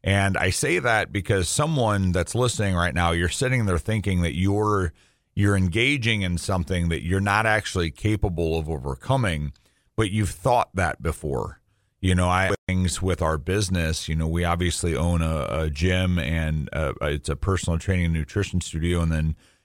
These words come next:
Debbie owns a, a bakery that she, you know, runs, and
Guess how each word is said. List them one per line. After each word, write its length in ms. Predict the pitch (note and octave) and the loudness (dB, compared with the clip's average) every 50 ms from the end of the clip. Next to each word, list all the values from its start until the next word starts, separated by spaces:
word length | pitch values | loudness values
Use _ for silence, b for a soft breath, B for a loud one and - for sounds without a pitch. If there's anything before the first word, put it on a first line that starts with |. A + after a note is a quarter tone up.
| b b _ | b b _
Debbie 320 | G2 F#2+ F2 F#2+ F#2 D2+ | 0 0 2 2 0 0
owns 280 | C#2 E2 F2 E2 - D#2+ | 0 0 0 0 0 0
a, 180 | C2 B1 - - | -2 -2 0 -2
a 80 | - | -2
bakery 600 | D2 C2 F2+ G2+ B2+ G2+ - F2 D#2+ D#2 D2+ D2+ D2 | -2 0 0 0 0 0 -2 -2 -2 0 0 -2 -2
that 240 | - C#2 A#1+ A1+ | -2 -4 -4 -4
she, 420 | - - - F2+ D#2+ D#2+ D#2 D#2 C#2+ C2+ - - _ _ | -6 -4 -2 -2 0 0 0 -2 -4 -6 -8 -16 _ _
you 140 | E2+ E2 D2 | -2 -2 0
know, 120 | D2 D2 | 0 -2
runs, 720 | C#2 C#2 E2+ E2+ E2+ E2+ E2 E2 E2 E2 D2+ - - - - _ _ _ _ _ _ _ _ _ _ | -2 0 0 2 2 2 2 2 2 0 0 -2 -6 -10 -14 _ _ _ _ _ _ _ _ _ _
and 580 | G2 G2+ G2 G2 F#2+ F#2+ F#2+ F#2 F2+ F2 E2+ - | 0 0 2 2 2 2 2 2 0 0 -2 -2